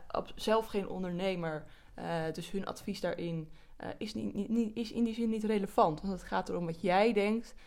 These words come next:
eh, en wat jij voelt en wat jij vindt dat jij, eh, kan gaan verdienen in een, eh, eh, in een jaar.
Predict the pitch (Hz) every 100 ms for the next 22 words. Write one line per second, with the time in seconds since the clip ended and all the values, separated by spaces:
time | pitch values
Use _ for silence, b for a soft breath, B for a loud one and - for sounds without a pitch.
0 | b - - 175 175 170 170 185 240 -
1 | 240 262 320 - 202 180 180 190 196 -
2 | 254 302 294 196 208 190 185 185 170 170
3 | 175 175 170 165 160 160 - 156 151 151
4 | 151 156 156 B B B - 170 165 160
5 | - 214 208 185 - - -